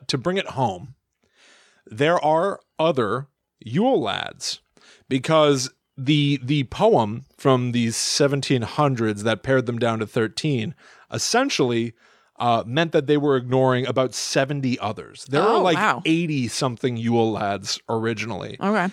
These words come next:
Speaker 1: And so I looked through a bunch of them, Yule lads and lasses,
Speaker 2: Mm.
Speaker 1: and I picked a few,
Speaker 2: Okay.
Speaker 1: um, to continue quizzing you. I picked
Speaker 2: Great.
Speaker 1: some of the best of the ones that are not the traditional thirteen
Speaker 2: Yeah.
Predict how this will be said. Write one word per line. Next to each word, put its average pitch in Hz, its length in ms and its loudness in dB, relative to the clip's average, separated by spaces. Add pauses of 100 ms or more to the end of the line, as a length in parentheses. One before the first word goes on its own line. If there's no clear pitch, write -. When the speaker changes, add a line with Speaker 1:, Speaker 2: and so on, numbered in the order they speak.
(160)
Speaker 1:
And 123 200 -6
so 135 240 2
I 151 500 4
looked 131 380 -2
through 143 220 2
a 143 40 2
bunch 120 260 0
of 120 100 0
them, 113 200 -4
Yule 143 280 2
lads 135 340 2
and 143 280 -2
lasses, 139 600 0
Speaker 2:
Mm. 240 440 -6
Speaker 1:
and 143 200 0
I 151 220 4
picked 190 360 -4
a 262 60 -2
few, 180 540 0 (420)
Speaker 2:
Okay. 277 220 2
Speaker 1:
um, 160 540 2
to 180 120 2
continue 175 400 0
quizzing 180 460 0
you. 120 320 2
I 135 120 0
picked - 20 4
Speaker 2:
Great. 214 280 4
Speaker 1:
some 180 160 2
of 156 60 0
the 151 100 6
best 175 640 -2 (300)
of 151 140 0
the 165 100 4
ones 139 380 2
that 131 140 2
are 131 80 2
not 123 360 0
the 123 140 0
traditional 123 640 0
thirteen 113 640 -2
Speaker 2:
Yeah. 175 240 2